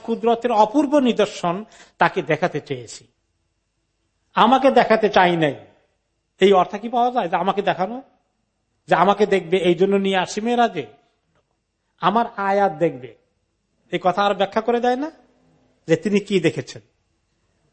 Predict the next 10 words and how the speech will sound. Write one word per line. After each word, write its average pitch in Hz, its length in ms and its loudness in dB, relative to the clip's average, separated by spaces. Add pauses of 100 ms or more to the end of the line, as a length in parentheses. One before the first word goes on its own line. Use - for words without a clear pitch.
(120)
অনেক 196 320 4
আয়াত 180 360 4
দেখেছেন, 151 260 -8
কুদরতের 175 440 0
নিদর্শন 175 380 -6
দেখেছেন, 147 260 -8
জান্নাত 165 320 -2
দেখেছেন, 151 480 -8
জাহান্নাম 165 420 -4
দেখেছেন, 151 520 -4